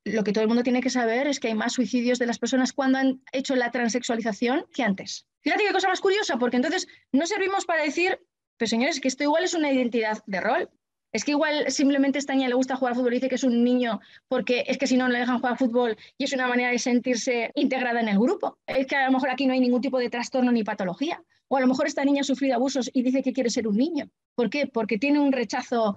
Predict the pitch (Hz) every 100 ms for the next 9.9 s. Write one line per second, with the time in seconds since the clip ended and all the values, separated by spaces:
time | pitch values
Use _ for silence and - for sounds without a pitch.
0 | - 285 254 214 - 247 214 208 262 359
1 | 254 - - _ 254 330 403 392 262 262
2 | 220 208 254 254 269 - 427 381 370 349
3 | 349 339 339 330 _ _ _ _ - 254
4 | 311 302 370 349 254 320 381 339 294 311
5 | 277 254 226 - _ 254 330 330 285 294
6 | 277 277 277 277 - 269 269 254 254 262
7 | 240 240 233 233 294 _ _ _ - 294
8 | 277 330 320 294 330 208 180 - - _
9 | _ _ _ _ _ _ - 381 -